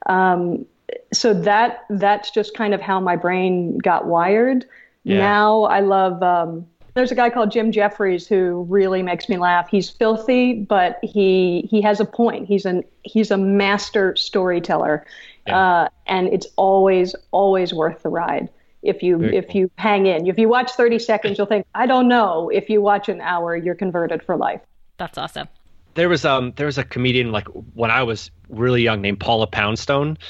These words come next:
Speaker 2: and she
Speaker 3: <gasps>
Speaker 2: was probably, she was one of the first people I ever heard, and she has this bit about, um, being on an airplane and the, the pilot, like, purposely flying the plane crooked so the people on the right can't see cool stuff. And I just, like, that was the, the first stuff that I ever got. I'm not a huge comedy nerd, but, like, there's certain things I like, and that was,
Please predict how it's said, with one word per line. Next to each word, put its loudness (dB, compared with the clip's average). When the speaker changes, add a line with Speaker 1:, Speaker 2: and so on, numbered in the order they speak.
Speaker 2:
and 0
she 2
Speaker 3:
<gasps> 4
Speaker 2:
was 0
probably, 0
she 0
was -2
one 2
of 0
the -2
first -2
people -2
I 0
ever -2
heard, -2
and -4
she -6
has -4
this -10
bit -2
about, 0
um, 0
being 2
on 2
an -6
airplane 0
and -2
the, 0
the -4
pilot, 0
like, -2
purposely -2
flying -2
the -2
plane -2
crooked -2
so -10
the -4
people -2
on 0
the -2
right -2
can't -4
see -2
cool 0
stuff. -2
And 0
I 0
just, -12
like, -2
that 0
was -6
the, -10
the -8
first -4
stuff -4
that 0
I 2
ever -2
got. -2
I'm 0
not 0
a -2
huge -4
comedy -4
nerd, -4
but, -4
like, -2
there's -2
certain -2
things -2
I 2
like, -2
and -2
that 4
was, 0